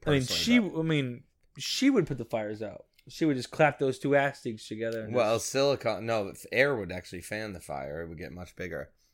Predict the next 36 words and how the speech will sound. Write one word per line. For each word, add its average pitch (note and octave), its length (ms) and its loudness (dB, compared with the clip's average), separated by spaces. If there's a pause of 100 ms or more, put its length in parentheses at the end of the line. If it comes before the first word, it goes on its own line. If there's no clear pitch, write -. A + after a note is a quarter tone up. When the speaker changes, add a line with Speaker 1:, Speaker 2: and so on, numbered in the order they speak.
(120)
Speaker 2:
But G#2+ 180 0
if E2+ 80 -4
the F2 60 -10
silicone B2 580 -2
bursts, C3+ 460 -2
Speaker 1:
Jesus G2+ 360 -8
Christ. C#3+ 500 -2 (320)
Fucking - 400 -20
forgot. A#2+ 240 2
Speaker 2:
fire's A2+ 260 6
out. C3 280 -2
Speaker 1:
Forget D#3 320 -8
sometimes. A#2+ 280 -6
Speaker 2:
Here's F3+ 140 10
the C#3 80 4
Speaker 1:
That's C3+ 80 -4
Speaker 2:
thing, F3+ 200 4
Speaker 1:
why G#2 60 2
Speaker 2:
though. F2 140 -2
Speaker 1:
you G#2 60 -2
Speaker 2:
You A2+ 80 2
know, A2+ 280 4
e-, A#2+ 40 2 (160)
everybody C#3+ 440 2
on C3 60 -4
social A#2+ 400 -6
media, F#2 600 -6
"Stop - 380 -2
Coney." A2 720 -6 (680)
Yeah, G#2 360 4 (200)
everybody D3 380 2
posted, C#3+ 460 0
"Stop G#2 280 0
Coney." G2+ 340 -2
Guess A#2 220 -6
what? A#2 320 -2